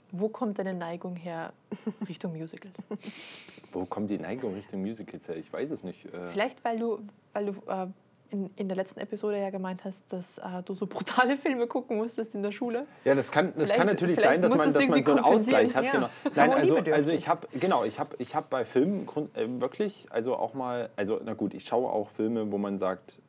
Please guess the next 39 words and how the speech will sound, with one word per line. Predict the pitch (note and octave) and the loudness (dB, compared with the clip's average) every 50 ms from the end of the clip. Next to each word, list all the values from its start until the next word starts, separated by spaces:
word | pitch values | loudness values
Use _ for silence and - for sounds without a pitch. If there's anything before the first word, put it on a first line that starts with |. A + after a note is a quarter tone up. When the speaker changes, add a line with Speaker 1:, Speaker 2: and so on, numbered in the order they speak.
| _ - | _ -20
Speaker 2:
okay, | - - G2+ F#2+ | -8 -4 -2 -2
das | F#2 E2+ - | -2 -2 -4
ist | F2 F2+ | -6 -6
jetzt | F#2+ F2+ - | -6 -6 -8
nicht | G2 - - | -10 -8 -4
so | G#2+ G2+ | -4 -2
die | F#2+ G2 | -2 -2
größte | F#2 - G#2 G#2 - G#2+ | -2 -4 -4 -4 -4 -6
Harmonie, | F#2+ F#2 F#2 F#2+ A2 C#3+ - | -8 -6 -6 -4 -4 -4 -6
aber | - - - - - | -6 -6 -6 -6 -6
ich, | - - - - - - - | -8 -10 -12 -16 -18 -12 -10
ähm, | G2 F#2+ G3+ G3 G3+ G3+ - - - _ _ _ _ _ _ _ _ _ _ _ | -8 -6 -6 -6 -6 -8 -12 -18 -20 _ _ _ _ _ _ _ _ _ _ _
sag | - C3+ D3+ | 0 0 2
mal | E3 C3 G2 | 2 0 0
so, | G2 F2 D#2 D#2 - _ _ _ _ _ | 0 -2 -4 -6 -8 _ _ _ _ _
wenn, | G2+ A2+ B2 C3+ C3+ A#2+ G2 - | -2 -2 0 0 -2 -4 -6 -6
wenn | G2 G#2 | -6 -6
ich | G2+ - | -6 -8
nach | G2+ F2+ - | -10 -8 -4
Hause | - D3 F3+ F3+ D#3 | -2 -2 0 -2 -2
komme | - - D3+ D3+ D3 D3 C#3+ C#3+ C#3 - - | -4 -4 -4 -4 -2 -2 -4 -4 -6 -8 -8
und, | - G2+ G2 G2 F#2+ | -6 -6 -4 -4 -6
und | - G2 G2 - | -8 -10 -10 -10
grenzwertig | - G#2+ A2+ A2+ - G#2+ G2 G2 | -8 -8 -8 -6 -6 -8 -6 -6
auch | D2 F2 - | -6 -6 -6
mal | - - - | -8 -8 -6
abschalten | A2 - - - - G2 F2+ F2 - - F2 | -8 -8 -8 -8 -6 -6 -6 -6 -6 -8 -10
möchte, | D#2+ - - - - - - _ _ _ _ _ _ _ | -12 -12 -14 -18 -20 -20 -20 _ _ _ _ _ _ _
ähm, | G#2 G2+ G2 G2+ G2 G2 G2 G2+ G2 - - _ _ | -8 -6 -4 -4 -4 -4 -4 -6 -8 -10 -14 _ _
und, | - G2 G2 F#2+ - | -8 -6 -6 -6 -6
und | - F#2 F#2 F2+ - - - - - - | -8 -8 -10 -10 -12 -16 -16 -16 -16 -16
vielleicht | - - - E2+ - - | -12 -10 -10 -8 -8 -10
irgendwie | - - F2+ - - | -12 -14 -14 -14 -16
Stress | - - A#2 A2 - | -10 -10 -10 -10 -8
gehabt | - F#2 F#2 - - - | -10 -10 -10 -12 -10 -8
habe | F#2+ F2+ F#2 - G2 | -8 -8 -8 -8 -8
oder | G2 F2 F2 | -6 -6 -4
irgendwie | G#2 G#2 G#2 G#2+ | -4 -6 -6 -6
sowas, | F2 - - - | -8 -8 -10 -12